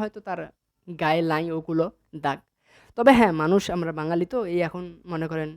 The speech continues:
ওই যে মধু নিয়ে পড়ছি, ধর্ষণ শেষ, এখন চলে আসছে মধুতে। মধু থেকে আবার কোথায় চলে যাব সেটাই আমরা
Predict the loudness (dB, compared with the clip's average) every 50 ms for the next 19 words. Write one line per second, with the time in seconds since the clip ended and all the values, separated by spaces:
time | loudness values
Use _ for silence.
0 | -16 -14 -12 -8 -8 -8 -8 -8 -10 -8 -6 -6 -4 -4 -4 -6 -6 -8 -12 -12
1 | -12 -14 -12 -12 -12 -12 -8 -6 -4 -4 -4 -2 -2 -2 -2 -2 -6 -12 -20 _
2 | _ _ _ -18 -14 -14 -12 -10 -8 -6 -6 -6 -6 -6 -8 -8 -6 -6 -6 -4
3 | -6 -6 -8 -10 -14 -16 _ _ _ _ _ -6 -6 -4 -4 -4 -4 -4 -6 -6
4 | -4 -4 -4 -4 -2 -4 -4 -4 -8 -12 -10 -6 -6 -6 -4 -2 -2 0 0 2
5 | 0 0 -2 -4 -8 -6 -4 -2 0 0 0 0 -2 -6 -8 -8